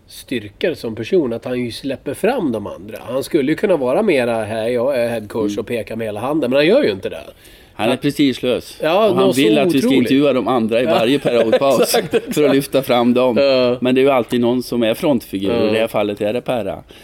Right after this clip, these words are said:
Speaker 2: Men du ska veta det också, Magnus, att, att, eh, Perra var på väg in tidigare i Leksand.
Speaker 1: Mm, mm.
Speaker 2: Men, och Sjur var inne på att han ville ha hjälp.
Speaker 1: Mm,
Speaker 2: För Sjur,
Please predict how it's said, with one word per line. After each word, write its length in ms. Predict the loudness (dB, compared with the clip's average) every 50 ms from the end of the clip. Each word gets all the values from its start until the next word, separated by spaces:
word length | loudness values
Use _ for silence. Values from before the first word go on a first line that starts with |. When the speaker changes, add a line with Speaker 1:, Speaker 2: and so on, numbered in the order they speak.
| -20 -20 -20 -20 _
Speaker 2:
Men 80 | -4 -4
du 40 | -4
ska 180 | -2 0 0 0
veta 400 | 0 0 -2 -2 -2 -2 -2 0
det 60 | 0
också, 220 | 0 -2 -4 -6
Magnus, 400 | -4 -4 -4 -4 -4 -6 -6 -6
att, 180 | -8 -8 -8 -10
att, 300 | -12 -12 -12 -12 _ -8
eh, 80 | -8 -8 -8 -10 -14 -18 -18 -20 -20 -14 -6
Perra 300 | -4 -2 -2 -2 -2 -4
var 180 | -4 -6 -10
på 140 | -8 -8 -4
väg 280 | -2 -2 -2 -2 -4 -6
in 200 | -6 -6 -6 -8 -12 -12 -10
tidigare 440 | -10 -10 -6 -6 -6 -6 -4 -6
i 40 | -8
Leksand. 400 | -10 -12 -14 -16 -18 -18 -18 -16 -12
Speaker 1:
Mm, 340 | -10 -10 -8 -8 -8 -10 -12 -14 _ -10
mm. 140 | -6 -2
Speaker 2:
Men, 380 | 0 0 0 0 -2 -2 -6 -6 -10 _ _ _
och 180 | -8 -8 -6 -6
Sjur 280 | -4 -2 2 2 2 2
var 120 | 0 -2 -2
inne 340 | 0 -2 0 0 -2 -4 -4
på 200 | -6 -4 -4 -4
att 120 | -4 -6
han 180 | -8 -8 -6 -6
ville 200 | -6 -6 -6 -6
ha 360 | -6 -4 -4 -4 -4 -4 -6 -4
hjälp. 260 | -2 -2 0 0 -2
Speaker 1:
Mm, 220 | -6 -8 -10 -10 -10
Speaker 2:
För 160 | -10 -10 -8
Sjur, 380 | -4 -2 0 0 0 -2 -4